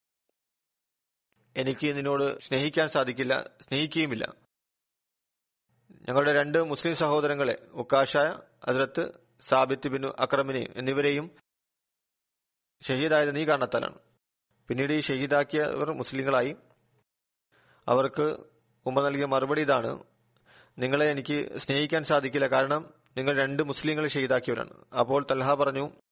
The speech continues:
"അല്ലയോ അമീറുൽ മുഅ്മിനീൻ, അവർക്ക് എന്റെ കരങ്ങളാൽ അള്ളാഹു ആദരവ് നൽകിയിരിക്കുന്നു." ഇവർക്ക് സന്താനങ്ങൾ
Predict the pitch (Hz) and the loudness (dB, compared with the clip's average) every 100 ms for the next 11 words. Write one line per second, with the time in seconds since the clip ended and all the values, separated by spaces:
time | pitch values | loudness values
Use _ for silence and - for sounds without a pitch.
0 | _ _ _ - 127 139 135 143 143 143 | _ _ _ 0 2 2 2 0 0 -2
1 | 143 147 139 - _ _ _ _ _ - | -2 -2 -4 -10 _ _ _ _ _ -2
2 | 123 127 147 - 160 160 - 139 147 147 | 2 4 2 2 -2 -2 -2 0 0 0
3 | 143 139 143 151 123 - - - 120 127 | 2 2 4 4 4 -2 -14 -4 2 4
4 | 131 127 131 147 160 143 123 113 107 - | 4 4 2 2 0 0 -2 -4 -6 -10
5 | - _ _ _ _ _ _ _ _ - | -14 _ _ _ _ _ _ _ _ -20
6 | - - 131 123 139 - _ _ _ - | -6 0 0 0 -4 -6 _ _ _ -12
7 | 127 127 123 127 135 143 143 143 | -6 -2 0 2 0 0 -2 -2